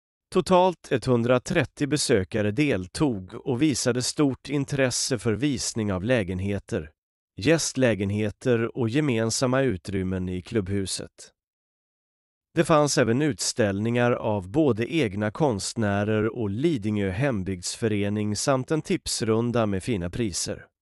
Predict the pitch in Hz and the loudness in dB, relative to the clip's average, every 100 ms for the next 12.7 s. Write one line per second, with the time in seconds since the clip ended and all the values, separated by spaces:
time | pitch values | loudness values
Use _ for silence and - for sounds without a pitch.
0 | _ _ _ _ _ _ _ _ _ _ | _ _ _ _ _ _ _ _ _ _
1 | - 190 147 - - 143 160 160 156 156 | 0 0 0 -2 2 4 4 4 2 2
2 | - 117 104 123 147 - - 127 127 135 | 0 2 2 2 0 -2 0 2 2 0
3 | - 147 101 101 107 107 107 - 113 170 | 0 0 0 0 0 0 -4 -6 -4 -4
4 | - - 101 101 110 113 104 147 147 - | -4 0 0 2 0 -2 -2 -2 -2 0
5 | 107 98 101 107 110 113 107 - 113 101 | -4 -2 0 0 2 0 0 -4 -4 -2
6 | 104 165 131 - 117 101 - 110 101 - | 0 0 -2 -2 -2 -2 -4 -4 -2 -4
7 | - 110 104 104 113 113 110 131 156 104 | -2 0 0 0 0 0 0 2 2 2
8 | 107 139 123 92 95 92 - 113 95 92 | 0 0 0 -2 -4 -6 -6 -4 -4 -6
9 | - 120 - 185 175 151 139 - - 139 | -6 -6 -4 -4 -2 -2 -4 -8 -4 0
10 | 120 110 131 139 95 110 143 95 98 101 | 0 0 0 0 0 0 -2 0 -2 -2
11 | 98 123 120 107 104 107 - 98 113 117 | 0 2 2 0 -2 -4 -6 -4 0 0
12 | 95 90 92 98 95 92 | 0 -4 -2 -2 -4 -6